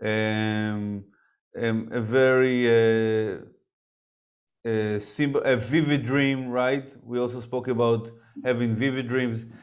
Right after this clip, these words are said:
And it's really powerful because, um, when, if, if you're doing dream interpretation on a regular basis to yourself or to others,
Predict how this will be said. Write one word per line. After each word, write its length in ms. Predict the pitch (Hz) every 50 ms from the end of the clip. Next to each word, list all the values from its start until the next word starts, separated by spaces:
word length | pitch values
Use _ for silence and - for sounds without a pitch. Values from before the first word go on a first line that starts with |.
| - _ _ -
And 120 | 151 156
it's 160 | 156 151 151
really 240 | 175 220 233 240 233
powerful 760 | 151 156 160 165 175 185 175 165 196 202 202 202 196 - 143
because, 560 | 139 143 139 - 147 139 139 139 131 120 120 131
um, 680 | 135 131 131 131 131 127 127 123 127 127 123 - 120 - - _ _ _ _ _ _ _ _ _ _ _ _ -
when, 600 | - - 131 131 135 135 135 131 131 131 131 -
if, 260 | - 156 175 180 - -
if 420 | 185 175 - 165 175 170 175 -
you're 180 | 180 175 165 151
doing 680 | 135 120 113 147 156 165 165 160 160 156 151 147 139 123
dream 280 | 113 123 151 156 156
interpretation 680 | 151 151 156 139 117 127 120 147 147 147 139 143 147 139
on 200 | 131 127 127 123
a 20 |
regular 360 | 127 143 156 165 175 165 147
basis 420 | 131 131 127 120 107 104 107 - -
to 120 | - 120
yourself 560 | 113 110 110 - - 180 165 156 147 131 113 127
or 120 | 120 113 113
to 100 | 139 131
others, 720 | 135 180 190 196 180 147 135 127 135 135 139 139 135